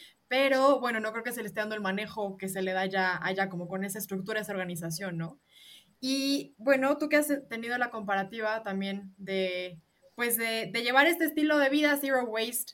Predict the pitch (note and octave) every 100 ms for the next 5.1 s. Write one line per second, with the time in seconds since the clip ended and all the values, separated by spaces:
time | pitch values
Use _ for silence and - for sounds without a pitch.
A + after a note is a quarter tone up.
0 | - A3+ A3 A3+ A3 G#3 - G#3+ A3+ C4
1 | C4+ C4+ C#4 B3+ A#3+ G#3 G3+ G3 G3 A3
2 | A3 A3 A3+ A3 G3+ G3 A#3 A3+ G#3 G#3+
3 | E4 _ _ _ - _ _ _ _ -
4 | A#3 A#3 A#3 C4+ C4+ F#3+ F3+ E3+ E3+ D#3+